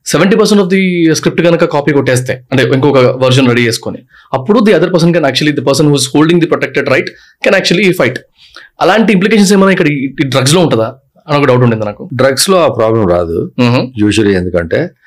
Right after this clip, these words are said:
Speaker 2: మీకు ఆ స్పెసిఫిక్ మాలిక్యూల్ స్పెసిఫిక్ ఉంటేనే it's going to do the job.
Speaker 1: Right.
Speaker 2: Right? So, you cannot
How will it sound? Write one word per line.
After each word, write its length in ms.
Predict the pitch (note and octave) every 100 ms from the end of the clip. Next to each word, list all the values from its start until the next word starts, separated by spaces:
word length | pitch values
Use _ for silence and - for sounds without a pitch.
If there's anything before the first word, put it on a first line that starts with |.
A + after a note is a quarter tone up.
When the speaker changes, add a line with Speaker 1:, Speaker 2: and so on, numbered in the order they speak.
| _ _ _ A#2
Speaker 2:
మీకు 420 | A#2+ A2 G#2+ -
ఆ 80 | G2
స్పెసిఫిక్ 880 | G2 - A2+ G2+ - C#3+ C3 E3+ E3 - _ _ _ G#2
మాలిక్యూల్ 560 | G#2 G2+ F#2+ G2+ G2 -
స్పెసిఫిక్ 480 | - F#2+ F2 G2 F#2
ఉంటేనే 520 | F2+ E2+ F#2+ G2 G3 A#3+ _ _ _
it's 120 | G2 F#2
going 160 | F2+ G2
to 80 |
do 100 | F2+
the 160 | F2+ G#2+
job. 540 | - - - _ -
Speaker 1:
Right. 160 | A#2 G2+ - - - - _
Speaker 2:
Right? 180 | A2 B2+ - - _ -
So, 80 | A2+
you 100 | G2+
cannot 340 | G2+ G#2 A2+